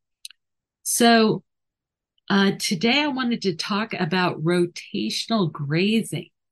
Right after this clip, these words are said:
and what we are up to.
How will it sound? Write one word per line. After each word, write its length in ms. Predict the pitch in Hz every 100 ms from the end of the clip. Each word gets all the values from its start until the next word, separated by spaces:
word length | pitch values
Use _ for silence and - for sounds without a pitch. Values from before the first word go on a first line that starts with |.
| _ _ _ _ _ _ _ _ _ -
and 280 | 165 160
what 400 | 147 208 - 170
we 260 | 170 202 208 -
are 280 | 175 175 -
up 200 | 170 175 -
to. 440 | - 160 123 -